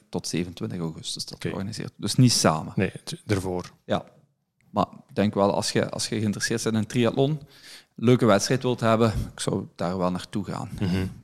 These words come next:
Speaker 1: Mijn ambitie ligt er nu dit jaar niet, maar ik ga daar wel nog eens, eh, ooit deelnemen.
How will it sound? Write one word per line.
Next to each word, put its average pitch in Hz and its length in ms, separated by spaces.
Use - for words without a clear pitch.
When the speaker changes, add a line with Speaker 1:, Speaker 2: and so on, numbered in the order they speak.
Speaker 1:
Mijn 110 260
ambitie 104 400
ligt 101 160
er 104 120
nu 107 140
dit 104 180
jaar 104 160
niet, 117 180
maar 110 120
ik 107 80
ga 101 80
daar 98 140
wel 95 200
nog 98 200
eens, 92 260
eh, 78 100
ooit 120 300
deelnemen. 101 640